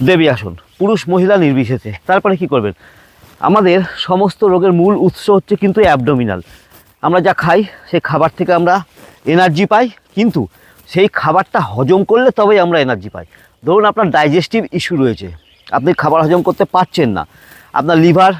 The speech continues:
প্যানক্রিয়াস, কিডনি, গল ব্লাডার, ইন্টেস্টাইন সমস্ত কিছু কোথাও না কোথাও ইস্যু রয়েছে, তাহলে আপনাকে কী করতে হবে? আপনাকে অ্যাবডোমিনাল অর্গানের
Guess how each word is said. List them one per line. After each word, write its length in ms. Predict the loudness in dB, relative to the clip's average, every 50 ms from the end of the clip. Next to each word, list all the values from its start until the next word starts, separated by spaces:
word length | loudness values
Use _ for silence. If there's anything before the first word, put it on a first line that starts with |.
| -10 _ _ -8
প্যানক্রিয়াস, 480 | -6 -4 -4 -4 -4 -2 -2 -2 -2 -4 -8 -20 _ -8
কিডনি, 340 | -6 -4 -4 -2 -2 -2 -2 -4 -6 -8 -6 -2 0
গল 140 | 0 2 2 2
ব্লাডার, 320 | 2 2 2 2 0 -2 -2 _ -18 -20 -20 _ _ _ _ _ _ _ _ _ -4 -2 0
ইন্টেস্টাইন 460 | 0 2 0 -2 0 0 0 0 0 -2 -4 -6 -4 -2
সমস্ত 280 | 0 0 0 0 0 -2 0
কিছু 160 | 0 0 0 -2 -2 -4 -8
কোথাও 200 | -4 -2 0 0 2
না 40 | 2 0
কোথাও 180 | 2 2 2 2 2
ইস্যু 180 | 2 2 4 4 4 4
রয়েছে, 220 | 2 2 0 -4 -4 -2
তাহলে 180 | 0 2 2 2
আপনাকে 200 | 2 2 0 0 0
কী 60 | 0 0 -2
করতে 160 | -2 0 0 0
হবে? 100 | 0 2 0 0
আপনাকে 260 | -2 -4 -2 -2 -2 -2 -2 -8 -20 -20 -20 -20 _ _ _ _ _ -2
অ্যাবডোমিনাল 560 | 0 0 0 2 2 2 4 4 4 4 4 4 4 2
অর্গানের 360 | 2 0 0 0 0 0 0